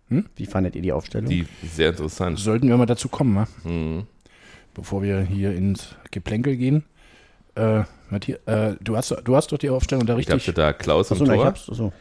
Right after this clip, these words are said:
Speaker 1: Achso.
Speaker 3: Äh, Dirki, Lete, Nzoki, King Querfeld.
Speaker 2: Genau,
Speaker 1: Was haltet ihr
Speaker 2: Leite,
Speaker 1: davon?
Speaker 2: Leite war im Zentrum. Na, ich fand's überraschend. Ich hab Querfeld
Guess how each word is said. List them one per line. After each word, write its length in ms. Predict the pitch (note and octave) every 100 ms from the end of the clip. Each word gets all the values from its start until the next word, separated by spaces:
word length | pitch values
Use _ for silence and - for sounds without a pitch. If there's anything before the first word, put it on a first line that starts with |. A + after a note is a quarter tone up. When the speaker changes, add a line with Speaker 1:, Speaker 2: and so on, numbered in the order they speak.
| - C4
Speaker 1:
Achso. 180 | A2+ G2 - -
Speaker 3:
Äh, 680 | F#2 F#2 F2+ F2+ F2+ B1 A1+
Dirki, 380 | E2 G2 G#2+
Lete, 380 | G2+ F#2 G2+ G2
Nzoki, 680 | D#2 F2 - G2 - E3+ F#3+ - - _ _ _ _
King 240 | - G#2 A2
Querfeld. 580 | G2 G#2+ - E3 G#3+ - _ -
Speaker 2:
Genau, 160 | - G#2
Speaker 1:
Was 140 | G2+
haltet 240 | F2+ G2 C#3
ihr 60 |
Speaker 2:
Leite, 100 | C#3
Speaker 1:
davon? 220 | B2 E3 G#2+
Speaker 2:
Leite 280 | A2+ A#2+
war 80 | A2+
im 100 | G#2+
Zentrum. 320 | - A#2 - C#3 - - - - - - _ _ - -
Na, 140 | -
ich 80 | G#2
fand's 200 | A#2+ B2
überraschend. 600 | A#2+ G2 A#2 G#3+ A#3 - - - - - _
Ich 160 | - -
hab 200 | - -
Querfeld 460 | - G2 A#2+ G#2